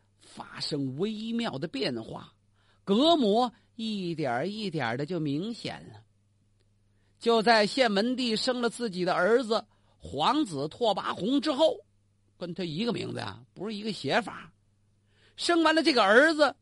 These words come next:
立即把他就立为太子啊。这一个巧妙的动作让冯太后心里边很不痛快。为什么？现在冯太后才三十多岁，你马上立太子，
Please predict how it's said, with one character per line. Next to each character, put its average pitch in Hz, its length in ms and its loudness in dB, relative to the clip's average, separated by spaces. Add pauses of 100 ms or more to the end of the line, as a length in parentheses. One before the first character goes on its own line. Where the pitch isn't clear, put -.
(400)
立 233 320 -4
即 196 160 -4
把 190 160 2
他 180 100 0
就 190 120 0
立 208 180 0
为 226 160 4
太 233 300 2
子 113 240 -12
啊。 110 120 -12 (1200)
这 370 120 2
一 262 120 0
个 226 100 -2
巧 - 340 -2
妙 277 200 2
的 240 100 0
动 254 180 -2
作 180 160 -2 (320)
让 185 320 -4
冯 190 300 -6
太 208 180 0
后 185 160 -2
心 220 280 -8
里 175 100 -2
边 202 180 -2
很 160 280 -4
不 208 80 -6
痛 240 180 0
快。 156 180 -10 (640)
为 202 120 -2
什 151 100 -4
么？ 147 80 -8 (220)
现 262 240 -2
在 247 80 -2
冯 247 180 -2
太 294 140 0
后 233 140 -2
才 254 100 -2
三 330 300 2
十 277 60 4
多 180 180 2
岁， 127 340 0 (800)
你 247 160 2
马 - 240 -4
上 202 260 -2
立 202 200 -8
太 202 340 -2
子， 113 380 -10